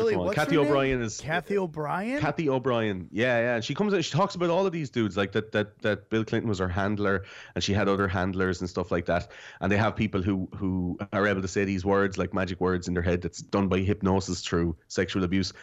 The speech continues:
Speaker 1: Like, M K Ultra is a cra-, like, that's on the books as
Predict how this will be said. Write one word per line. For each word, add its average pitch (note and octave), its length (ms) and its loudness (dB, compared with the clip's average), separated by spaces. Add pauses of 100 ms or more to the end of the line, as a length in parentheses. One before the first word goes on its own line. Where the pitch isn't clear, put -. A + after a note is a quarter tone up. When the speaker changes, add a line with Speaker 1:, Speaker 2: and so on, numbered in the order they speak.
(140)
Speaker 1:
Like, F#2 160 -2
M E3 120 2
K D#3+ 160 2
Ultra B2+ 400 2
is F#2 160 -4
a E2+ 40 -6
cra-, G2+ 420 -4
like, F#2+ 280 -4
that's - 360 -4 (480)
on A#2+ 160 2
the G2 80 2
books - 480 -2 (720)
as F#2+ 420 -2